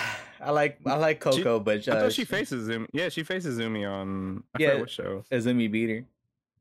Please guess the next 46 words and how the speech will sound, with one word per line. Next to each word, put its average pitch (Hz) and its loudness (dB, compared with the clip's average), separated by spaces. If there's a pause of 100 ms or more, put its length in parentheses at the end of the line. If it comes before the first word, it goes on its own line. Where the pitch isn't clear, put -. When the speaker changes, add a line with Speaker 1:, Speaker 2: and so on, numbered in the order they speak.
(340)
Speaker 1:
It 120 -2
was 110 2
very 113 0
high 110 -4
speed. 117 -10 (840)
Speaker 2:
Yeah, 170 0
it - 0
was 220 0
actually 190 -4
good. 110 -4 (360)
<laughs> - - (400)
It 139 -2
was 127 -4
really 120 -2
Speaker 1:
Yeah. 107 2
Speaker 2:
good. 98 -8 (1160)
Speaker 1:
It's 135 -14
like, 131 0
it's - -6
like 143 0
they're 131 2
good. 123 2
It 120 -2
looks 143 2
like 160 4
they're 151 2
good 131 2
at 147 2
the 135 -2
high 151 -4
speed. - -14 (2250)
Speaker 2:
Yeah, 147 0
it's 120 -4
like 127 -4
they 120 -2
know 110 -2
what, 113 -4 (120)
like, 107 -4
they 104 -4
know 110 -4
each 104 -8
other. 101 -4
Like 110 -4
they 113 -4
have 120 -4
a, 110 -4